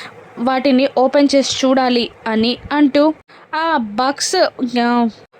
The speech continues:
ఫుటేజ్ని చూస్తూ ఉంటారు జగదాత్రి కేదార్లు. ఇక ఒక టీ షర్ట్ పాయింట్ వేసుకున్న వ్యక్తి ఫేస్కి మాస్క్ పెట్టుకొని దొంగ, ఆ, దారి ద్వారా ఇంట్లోకి రావడం, మళ్ళీ ఆ తర్వాత వన్ అవర్ తర్వాత డస్ట్‌బిన్‌లో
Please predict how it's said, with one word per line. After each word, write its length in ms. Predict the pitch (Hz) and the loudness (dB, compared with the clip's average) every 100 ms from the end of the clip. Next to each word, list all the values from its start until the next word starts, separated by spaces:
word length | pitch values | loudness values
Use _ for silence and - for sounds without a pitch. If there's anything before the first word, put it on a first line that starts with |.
| _ - | _ -2
ఫుటేజ్ని 560 | 294 349 311 - 285 254 - | 0 2 2 2 2 0 0
చూస్తూ 360 | 269 277 - 285 | 2 2 2 2
ఉంటారు 280 | 247 240 262 | 2 2 2
జగదాత్రి 540 | 240 226 240 233 233 | 0 0 0 0 -2
కేదార్లు. 500 | 254 247 226 233 233 - - | -2 -2 0 0 0 -2 -4
ఇక 200 | 247 240 233 - | -2 -2 -4 -4
ఒక 140 | 240 226 | -4 -4
టీ 220 | - 240 | -2 -4
షర్ట్ 260 | 262 302 - 240 | 0 0 0 -4
పాయింట్ 320 | 220 233 233 | -2 -2 -2
వేసుకున్న 500 | 214 208 - 220 214 226 | -2 -4 -6 -6 -2 -4
వ్యక్తి 420 | 202 202 - 226 254 | -4 -6 -4 -2 -2
ఫేస్కి 520 | - 220 226 - 247 240 | -2 -4 -4 -4 -2 -2
మాస్క్ 440 | 190 196 254 - | -2 -2 -4 -4
పెట్టుకొని 520 | 294 247 240 233 233 269 - - - 294 240 202 | -2 -2 -2 -2 -2 -4 -8 -14 -14 -6 -6 -2
దొంగ, 340 | 226 262 294 339 339 294 - | 0 2 2 2 0 0 0
ఆ, 80 | 254 220 208 - | -2 -2 -10 -8
దారి 380 | 226 247 247 269 | -4 -2 2 0
ద్వారా 340 | 226 240 233 254 247 - | 0 0 0 -2 -4 -6
ఇంట్లోకి 520 | 220 240 240 - 220 | -2 0 0 0 -4
రావడం, 500 | 208 208 247 277 277 262 - - 233 | -2 -2 0 2 2 0 -6 -10 -4
మళ్ళీ 300 | 233 240 277 - | 0 0 0 -2
ఆ 100 | 226 | -2
తర్వాత 460 | 220 220 220 240 254 | 0 0 0 0 0
వన్ 280 | 220 214 220 | -2 -2 0
అవర్ 260 | 269 320 311 | 2 0 0
తర్వాత 440 | 285 262 254 240 254 | 0 2 0 0 -2
డస్ట్‌బిన్‌లో 720 | 226 214 - 285 269 254 247 | -2 -4 -2 0 2 2 2